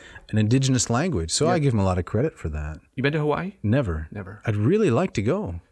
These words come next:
Speaker 2: Really? I have no interest in going to
Speaker 1: No?
Speaker 2: Hawaii. I don't, I, I don't, I don't wanna insult any of our listeners there, but
Speaker 1: Do we have any there?
Speaker 2: I think I would, I would get, I would get so bored.
Speaker 1: No, you
Speaker 2: I
Speaker 1: don't
Speaker 2: would
Speaker 1: like the beach life?
Speaker 2: I don't.
Speaker 1: Whoa,
Speaker 2: I gotta, I gotta,
Speaker 1: Winkle.
Speaker 2: I gotta be seeing something. I gotta be, you know,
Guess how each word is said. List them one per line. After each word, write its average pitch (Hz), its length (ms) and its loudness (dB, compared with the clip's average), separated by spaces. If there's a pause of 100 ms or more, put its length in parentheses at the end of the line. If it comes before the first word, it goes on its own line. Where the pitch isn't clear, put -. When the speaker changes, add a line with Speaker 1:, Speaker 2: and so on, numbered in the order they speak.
Speaker 2:
Really? 156 140 -4
I 131 60 -2
have 131 140 -2
no 120 160 -4
interest - 260 -10
in 113 80 -10
going 107 160 -6
to 127 60 2
Speaker 1:
No? 147 160 2
Speaker 2:
Hawaii. 185 280 -4 (120)
I 113 40 -2
don't, 135 160 -4
I, 127 200 0
I 139 40 0
don't, 135 240 0
I 127 160 2
don't 123 280 -2
wanna 120 180 -2
insult 120 360 -4
any 110 120 -4
of 107 80 -8
our 104 80 -8
listeners 104 380 -10
there, 101 140 -8
but 101 220 -12 (300)
Speaker 1:
Do 110 80 4
we 104 80 6
have 98 240 2
any 127 120 2
there? 165 220 0
Speaker 2:
I 202 60 0
think 156 160 0
I 139 80 2
would, 131 180 -2
I 131 140 -4
would 156 160 -2
get, - 440 -4
I 110 80 -10
would 135 120 -10
get - 100 -16
so - 160 -8
bored. 110 400 -6 (160)
Speaker 1:
No, 110 300 0
you 123 60 -2
Speaker 2:
I - 20 2
Speaker 1:
don't 156 140 0
Speaker 2:
would - 80 0
Speaker 1:
like 147 80 -2
the 143 60 0
beach 131 280 0
life? 151 340 -2
Speaker 2:
I 101 40 -8
don't. 98 280 -6 (140)
Speaker 1:
Whoa, 160 280 -6 (140)
Speaker 2:
I 170 80 6
gotta, 139 160 6
I 131 40 4 (100)
gotta, 139 240 2
Speaker 1:
Winkle. 127 280 2
Speaker 2:
I 143 60 2
gotta 131 160 -2
be 131 120 -4
seeing 127 260 -2
something. 117 320 -2
I 113 80 0
gotta 113 180 -2
be, 107 400 -6
you 113 80 -6
know, 101 220 -8